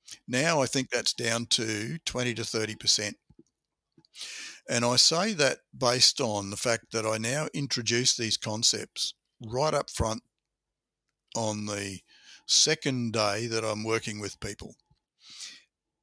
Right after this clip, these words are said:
Not in a hard way, but in a sort of a light way. And I'm now finding that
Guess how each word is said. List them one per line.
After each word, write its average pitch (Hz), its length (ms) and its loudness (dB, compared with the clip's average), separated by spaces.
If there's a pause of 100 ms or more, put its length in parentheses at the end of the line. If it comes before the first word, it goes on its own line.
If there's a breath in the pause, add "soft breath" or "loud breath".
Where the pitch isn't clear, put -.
(160)
Not 143 300 4
in 143 100 4
a 123 60 6
hard 131 320 4
way, 117 260 4
but 127 160 -4
in 113 140 -2
a 107 80 -6
sort 113 240 0
of 104 60 -4
a 107 60 -2
light 104 340 -2
way. 107 460 -4 (600)
And 123 140 0
I'm 123 180 0
now 156 240 0
finding 123 720 0
that 117 240 2